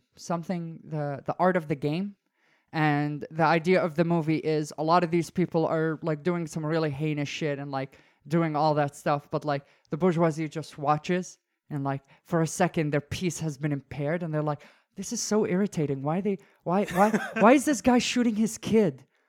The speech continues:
Speaker 1: Like, why is he
Speaker 2: Yeah, I
Speaker 1: shooting
Speaker 2: love
Speaker 1: his
Speaker 2: The
Speaker 1: kid
Speaker 2: Art
Speaker 1: in
Speaker 2: of the
Speaker 1: front of
Speaker 2: Deal.
Speaker 1: us?"
Speaker 2: Our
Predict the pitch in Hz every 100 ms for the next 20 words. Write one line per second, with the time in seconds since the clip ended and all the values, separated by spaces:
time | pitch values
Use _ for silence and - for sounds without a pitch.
0 | _ 202 - 240 285 294 285 294 285 247
1 | 247 - 262 247 185 220 190 185 147 -
2 | _ _ _ _ _ _ - - - 539
3 | - 117